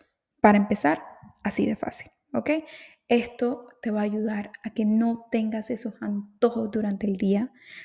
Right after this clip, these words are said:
a que no estés como con esos cravings de azúcar todo el día y como que azúcar, azúcar, azúcar, por-, porque ya nuestro cuerpo se va acostumbrando.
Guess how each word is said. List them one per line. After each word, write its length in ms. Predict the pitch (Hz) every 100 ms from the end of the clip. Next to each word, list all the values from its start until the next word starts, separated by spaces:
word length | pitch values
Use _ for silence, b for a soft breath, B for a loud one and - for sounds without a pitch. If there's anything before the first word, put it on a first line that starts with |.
| B
a 120 | - -
que 320 | 226 226 -
no 340 | 226 226 233 240
estés 320 | 233 247 214
como 360 | 247 240 220 B B -
con 100 | 220
esos 520 | 208 233 - - _
cravings 480 | - 226 226 233 233
de 80 | 214
azúcar 480 | - 208 214 214 - _
todo 360 | 214 208 226 -
el 180 | 208
día 340 | 190 202 196 208
y 40 |
como 220 | 202 208
que 120 | 208 196 B B -
azúcar, 480 | 196 240 226 220 208
azúcar, 420 | - 208 202 220
azúcar, 420 | 202 214 220 226
por-, 340 | - 202 196 -
porque 320 | 214 214 196
ya 240 | 240 277
nuestro 400 | 240 196 - 202
cuerpo 380 | - 220 220 208
se 160 | - 208
va 180 | 202
acostumbrando. 800 | 208 - 190 196 196 180 - 196